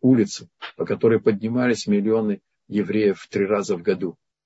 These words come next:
В Песах, Шавуот, в Суккот. Лыжники, колонны, и там, значит, продавались, так сказать,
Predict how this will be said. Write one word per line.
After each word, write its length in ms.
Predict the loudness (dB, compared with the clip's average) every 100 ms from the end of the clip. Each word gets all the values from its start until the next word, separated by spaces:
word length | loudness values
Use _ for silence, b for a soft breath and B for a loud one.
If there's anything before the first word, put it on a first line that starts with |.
| _ _ _ _
В 100 | _
Песах, 400 | 0 0 -6 -8
Шавуот, 520 | -8 -4 -2 -2 -4
в 80 | -8
Суккот. 520 | -8 -6 -8 -8 _ _ _ _ _ _ _ _
Лыжники, 840 | 2 4 4 2 -2 -2 -4 -6 -14 _ _
колонны, 800 | -2 4 4 4 2 0 -2 -8
и 120 | -18
там, 260 | -14 -12 -12
значит, 280 | -14 -20 -12
продавались, 640 | -8 -6 -4 -4 -6 -12
так 140 | -14 -18
сказать, 500 | -18 -14 -14 -14